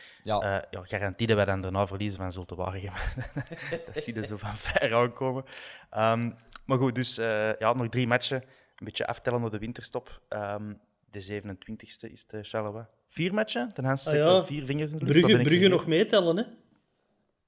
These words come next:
Speaker 2: Ah ja,
Speaker 1: Ja.
Speaker 2: tuurlijk. Ja, ja, ja, dat is waar. Je hebt gelijk. Ehm, en dan daarna hervatten we met, eh, terug ineens Gent, Antwerpen. Dus het is ook niet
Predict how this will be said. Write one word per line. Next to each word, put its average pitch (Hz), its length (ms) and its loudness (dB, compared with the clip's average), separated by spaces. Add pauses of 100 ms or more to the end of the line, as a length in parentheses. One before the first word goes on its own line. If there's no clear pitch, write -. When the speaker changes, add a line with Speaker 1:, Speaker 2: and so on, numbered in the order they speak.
(300)
Speaker 2:
Ah 127 120 6
ja, 135 60 10
Speaker 1:
Ja. 127 60 8
Speaker 2:
tuurlijk. 117 320 2
Ja, 107 180 4 (100)
ja, - 20 0 (120)
ja, - 240 -4
dat 95 100 -6
is - 80 -12
waar. - 260 -6 (100)
Je - 60 -14
hebt - 120 -20
gelijk. - 300 -12 (440)
Ehm, 104 400 6 (1000)
en 127 160 6
dan 107 160 6
daarna 104 300 4
hervatten 110 400 2
we 107 140 2
met, 98 240 -6
eh, 90 220 -4 (600)
terug - 320 -8
ineens 107 480 -4
Gent, - 380 -6
Antwerpen. 110 540 -8
Dus 98 100 -16
het - 80 -12
is 98 120 -8
ook 101 100 -14
niet 101 240 -6